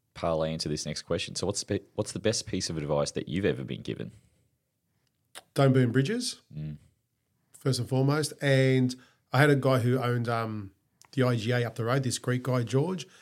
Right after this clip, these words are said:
Speaker 2: and basically he said, "Don't stress over the bills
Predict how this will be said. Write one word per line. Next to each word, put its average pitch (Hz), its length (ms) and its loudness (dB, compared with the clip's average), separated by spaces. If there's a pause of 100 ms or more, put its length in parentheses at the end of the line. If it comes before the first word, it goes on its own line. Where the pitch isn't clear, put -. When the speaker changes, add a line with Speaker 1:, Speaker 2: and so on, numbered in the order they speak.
(300)
Speaker 2:
and 123 300 2
basically 131 460 2
he 113 160 -2
said, 117 500 -2 (720)
"Don't 139 420 4
stress - 460 0
over 117 300 -2
the 110 100 -4
bills 127 920 -2